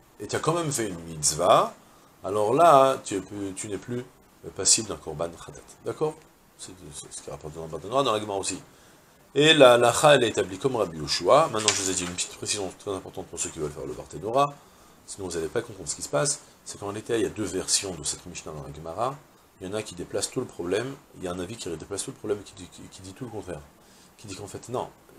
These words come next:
c'est pas le cas admis dans la Reisha, c'est pas un cas où il est chayav, c'est un cas où il est patour d'après tout le monde. C'est précisément le cas où il avait une mila le vendredi et une mila le Shabbat,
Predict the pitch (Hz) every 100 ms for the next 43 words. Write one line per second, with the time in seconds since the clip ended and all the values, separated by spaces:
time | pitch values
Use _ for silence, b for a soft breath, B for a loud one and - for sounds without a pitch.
0 | - - 98 - 71 - B - 110 104
1 | 160 139 - 110 107 123 139 101 92 95
2 | 101 131 120 110 127 123 107 90 - 101
3 | 92 - 85 92 107 90 - 98 - 127
4 | 107 87 - 87 85 76 73 - b b
5 | _ - - 87 101 - 110 113 107 92
6 | 110 98 82 82 87 98 87 78 78 78
7 | 82 80 73 _ _ _ _ - 95 87
8 | 85 80 78 107 131 143